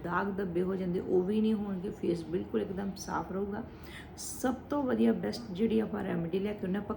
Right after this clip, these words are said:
ਘਰ ਤੋਂ ਹੀ ਲੈ ਕੇ ਆਉਂਦੇ ਹਾਂ। ਘਰ ਦੇ ਵਿੱਚ ਜੋ ਸਾਡੇ ਕੋਲ ਚੀਜ਼ਾਂ ਮੌਜੂਦ ਰਹਿੰਦੀਆਂ, ਉਹਦੇ ਵਿੱਚੋਂ ਬਣਾਈ ਹੁੰਦੀ ਆ, ਕਿਉਂਕਿ ਬਾਹਰ ਜਾ ਕੇ ਸਾਨੂੰ ਕੁਛ ਵੀ ਖਰੀਦਣ ਦੀ ਜ਼ਰੂਰਤ ਨਹੀਂ ਆ। ਔਰ, ਅਮ, ਜੇ ਥੋੜ੍ਹੀ ਇੱਕ ਅੱਧੀ ਚੀਜ਼ ਦੀ ਜ਼ਰੂਰਤ ਪੈ ਜਾਏ, ਤੇ ਬੜੀ ਆਸਾਨੀ ਨਾਲ ਜਿਹੜੀ ਮਿਲ ਸਕੇ, ਇਹੋ ਜਿਹੀ ਚੀਜ਼ਾਂ ਨਾਲ ਆਪਾਂ ਰੈਮੇਡੀ ਤਿਆਰ ਕਰਦੇ ਹਾਂ।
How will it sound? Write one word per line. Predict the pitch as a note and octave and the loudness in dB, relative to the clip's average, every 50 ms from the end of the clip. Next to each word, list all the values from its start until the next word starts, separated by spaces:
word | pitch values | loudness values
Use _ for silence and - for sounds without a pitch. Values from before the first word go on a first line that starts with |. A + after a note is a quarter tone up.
| - - | -4 -4
ਘਰ | G#3+ G3+ F3 - - | -4 -4 -4 -4 -4
ਤੋਂ | - F3 D#3 E3 | -4 -2 -2 2
ਹੀ | G3 A3+ | 6 8
ਲੈ | A#3 A#3 A3+ G#3+ - - | 8 8 8 6 4 -2
ਕੇ | - | -4
ਆਉਂਦੇ | F#3+ F#3 F#3 G3+ | -2 -2 -2 -2
ਹਾਂ। | G3+ G3+ - | -4 -4 -4
ਘਰ | - G#3 G3+ | -2 -2 -2
ਦੇ | F3+ D#3+ F3+ F#3+ | 0 2 2 2
ਵਿੱਚ | G3 F#3+ F3+ | 2 0 -2
ਜੋ | D#3+ - G#3 A3+ A#3+ | 0 4 4 4 4
ਸਾਡੇ | A#3 - - - | 4 0 -4 -2
ਕੋਲ | - G#3+ G3+ | -2 -2 -4
ਚੀਜ਼ਾਂ | - G3 F3+ - F#3+ | -2 -4 -4 -2 -2
ਮੌਜੂਦ | F3+ F3 E3+ D#3+ D#3+ D#3+ E3 | -2 -2 0 0 0 0 0
ਰਹਿੰਦੀਆਂ, | E3+ E3+ F3+ F#3 G3 G#3 A3+ A#3 - - - - - - - - | 0 0 0 0 0 -2 -2 -4 -8 -10 -12 -12 -14 -12 -6 2
ਉਹਦੇ | A#3 A#3 A#3 A#3 | 4 4 6 6
ਵਿੱਚੋਂ | A#3+ A#3 A#3 A#3 A#3 | 6 4 4 4 2
ਬਣਾਈ | G3 F#3 G#3+ A3 G#3+ G3 F#3+ | 4 4 2 2 2 2 0
ਹੁੰਦੀ | E3+ F#3+ G#3+ G#3 G3 G3+ A3 | 0 0 0 0 0 0 0
ਆ, | A3 A3+ | 0 0
ਕਿਉਂਕਿ | A3+ - A#3 A3 - - - A#3+ B3 A#3+ - - - - - - - | 0 2 0 0 2 0 0 0 0 0 -4 -6 -12 -14 -12 -8 -4
ਬਾਹਰ | E3 - G3+ A3 A#3 A#3 | -2 2 2 4 4 4
ਜਾ | A3+ A#3+ A3+ | 4 4 2
ਕੇ | - A3+ | 2 2
ਸਾਨੂੰ | A3 - A#3 G#3 G#3 | 2 2 2 2 2
ਕੁਛ | - - G#3+ - - | 2 0 0 2 2
ਵੀ | A#3 A#3+ | 0 0
ਖਰੀਦਣ | - - A#3 F#3 F3+ - - F#3+ F#3 | 0 2 2 2 2 2 0 0 2
ਦੀ | F#3 G3 | 2 2
ਜ਼ਰੂਰਤ | F3 E3 F3 D#3 E3 E3 E3 - - | 2 2 2 2 2 0 0 0 0
ਨਹੀਂ | F3+ F#3 G#3 A3+ B3+ | 0 4 6 6 6
ਆ। | C#4 - - - - - - - - - | 6 4 0 -8 -12 -12 -12 -6 0 2
ਔਰ, | C4+ C#4+ C#4 - - | 4 4 2 2 0
ਅਮ, | G#3 G3+ G3 F3+ | 0 2 2 2
ਜੇ | E3+ A3 A#3 A#3+ | 4 6 6 6
ਥੋੜ੍ਹੀ | - - A3+ A#3 A3+ A#3 | 6 6 6 8 8 8
ਇੱਕ | B3 A#3+ - | 8 6 6
ਅੱਧੀ | A3 G3 G3 G#3+ - - | 4 4 4 2 -2 -2
ਚੀਜ਼ | - A3 G#3 F#3+ F3 | -2 0 0 2 2
ਦੀ | F#3+ | 2
ਜ਼ਰੂਰਤ | G3 E3+ F#3+ F3+ F3+ F3+ F3+ - | 2 4 6 8 6 6 4 2
ਪੈ | - F#3 F3 | -2 0 0
ਜਾਏ, | F3 G3+ | 0 0
ਤੇ | - C#4 | 2 2
ਬੜੀ | G#3 G#3+ - - - | 2 2 2 0 0
ਆਸਾਨੀ | F#3 F#3 - G3+ F3+ F3 F3 F3 | -2 0 0 0 2 2 2 2
ਨਾਲ | F3+ F3 | 4 2
ਜਿਹੜੀ | E3 F3 F3+ | 4 4 4
ਮਿਲ | F3+ E3+ E3 E3 D#3 | 4 4 2 2 0
ਸਕੇ, | D#3 - G3 - B3 | -2 -4 -2 -2 -2
ਇਹੋ | B3 - G3+ | -2 0 -2
ਜਿਹੀ | G#3 G3+ G#3 A#3 | 0 2 2 2
ਚੀਜ਼ਾਂ | A3+ - F3 E3 F3+ F#3 | 2 0 -2 -2 0 0
ਨਾਲ | F#3 F#3 | 0 0
ਆਪਾਂ | - - B3 C#4 | 0 0 2 4
ਰੈਮੇਡੀ | B3 G3 E3+ E3+ D#3+ D#3+ D#3 | 4 4 4 2 2 0 0
ਤਿਆਰ | - D#3+ D#3 D3+ C3+ | 0 0 -2 -2 -2
ਕਰਦੇ | B2+ - D3+ D3+ D3 D#3+ | -4 -4 -4 -4 -4 -4
ਹਾਂ। | D#3+ | -4